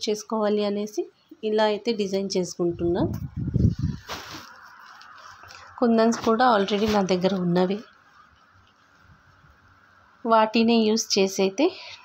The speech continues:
డిజైనింగ్ చేస్తున్నాను. ఈ పెంక్-, పింక్ థ్రెడ్ కూడా ఉన్-, నా దగ్గర ఉన్నవే. And సిల్క్, ఇది సిల్వర్, ఆ, థ్రెడ్, జరీ థ్రెడ్ కూడా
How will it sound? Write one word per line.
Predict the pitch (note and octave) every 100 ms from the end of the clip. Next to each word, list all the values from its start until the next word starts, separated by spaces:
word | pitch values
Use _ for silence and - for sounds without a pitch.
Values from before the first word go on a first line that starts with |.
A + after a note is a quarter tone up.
| A3+ A3
డిజైనింగ్ | G3+ G#3 G#3 G3+ G3+
చేస్తున్నాను. | G3 F#3 - F#3 F3+ F3+ G3 D4+ - _ _ _ _ _ _ _ _ _ _ _ _ _ _ A#3
ఈ | A3+ -
పెంక్-, | G#3+ G#3+ A3 _
పింక్ | A#3+ A#3 C4 -
థ్రెడ్ | A3 G#3+ - -
కూడా | A3+ A3 A#3 A3+
ఉన్-, | G3+ G3+ G#3 G#3+ - _ G3 F#3+
నా | F#3 F3+
దగ్గర | F3 G3 G3 F3+
ఉన్నవే. | F3+ F3+ G3+ G3+
And | G3+ F#3+
సిల్క్, | - G3+ G3 - F#3+ F#3
ఇది | F#3 F#3 F3
సిల్వర్, | G#3+ G3+ G3+ G#3 G#3+ - G3
ఆ, | F#3 F3+
థ్రెడ్, | G3 F#3+ - - F#3+ F3
జరీ | F#3 G3 G3+
థ్రెడ్ | F#3+ F#3+ -
కూడా | F#3+